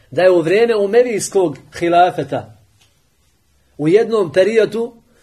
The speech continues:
pšenica, jedno zrno pšenice je bilo poput danas zrna graha.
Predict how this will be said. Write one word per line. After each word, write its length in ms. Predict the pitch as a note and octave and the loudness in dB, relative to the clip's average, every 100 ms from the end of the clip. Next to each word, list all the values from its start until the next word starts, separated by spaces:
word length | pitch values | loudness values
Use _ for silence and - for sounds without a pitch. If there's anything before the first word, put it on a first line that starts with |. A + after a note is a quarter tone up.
| _ - | _ -12
pšenica, 580 | - G#3+ A3+ G3+ - | -4 -2 -2 -4 -2
jedno 380 | D#3+ F#3+ G#3 F#3+ | 0 0 0 -4
zrno 280 | E3 A3+ G3 | -2 -4 -4
pšenice 440 | - G#3+ G#3+ - | -4 -6 -6 -2
je 80 | F#3 | -2
bilo 280 | E3 G3+ E3+ | 0 0 0
poput 400 | A3 A3+ G3+ E3+ | 0 -2 -4 -4
danas 460 | F#3+ F#3+ - - - _ - | -2 -4 -8 -14 -18 _ -16
zrna 320 | B2+ F3+ D#3+ | -8 -6 -4
graha. 340 | D3 D#3+ B2+ | -2 -2 -2